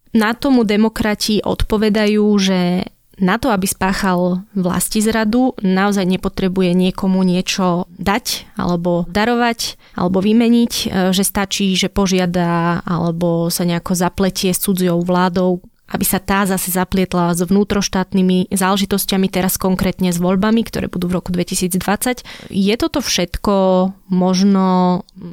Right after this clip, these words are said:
lepšie, no nepoviem nadizajnované, ale sú momentálne demokrati v lepšej pozícii, ako boli v čase toho takzvaného Millerovho vyšetrovania, ktoré sme mohli sledovať v uplynulých dlhých mesiacoch?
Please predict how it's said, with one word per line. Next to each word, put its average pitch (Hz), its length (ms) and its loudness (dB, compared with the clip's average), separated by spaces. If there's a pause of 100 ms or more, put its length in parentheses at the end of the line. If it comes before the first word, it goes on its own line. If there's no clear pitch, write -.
(100)
lepšie, 190 640 0
no 170 80 0
nepoviem 202 320 0
nadizajnované, 202 960 2
ale 175 320 0
sú - 160 -2
momentálne 208 560 2
demokrati 196 560 0
v 180 160 -2
lepšej 190 240 -2
pozícii, 196 640 0
ako 185 240 -2
boli 190 400 2 (400)
v - 80 -8
čase 190 480 -2 (640)
toho 196 160 0
takzvaného 202 640 2
Millerovho 196 480 2
vyšetrovania, 240 720 0
ktoré 180 320 -2
sme 190 160 4
mohli 190 320 2
sledovať 196 480 0
v - 160 -4
uplynulých 208 480 2
dlhých 202 400 0
mesiacoch? 240 720 -2